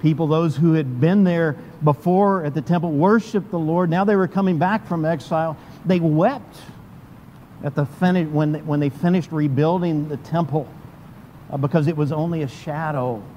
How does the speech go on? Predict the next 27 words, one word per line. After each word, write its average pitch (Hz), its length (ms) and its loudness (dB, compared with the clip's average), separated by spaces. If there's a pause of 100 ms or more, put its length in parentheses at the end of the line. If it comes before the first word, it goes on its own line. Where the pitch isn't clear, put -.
of 117 180 -6
what 131 140 0
it 123 100 -8
had 127 420 -2
been. 113 300 -6 (720)
And 156 500 2 (1160)
the 135 80 -2
monarchy, 139 760 0 (300)
uh, 120 220 -8 (100)
the, 127 120 -4
the 131 180 -6
kingship 165 720 4
was 135 180 -2
no 143 160 2
longer 143 460 0 (500)
present. 156 380 4
They 151 80 2
were 147 160 2
without 151 340 4
a 185 60 0
king. 180 320 0
They 147 80 0
were 143 180 0
without 151 560 0 (260)
the 147 100 0
promised 175 520 0
Messiah. 180 640 -2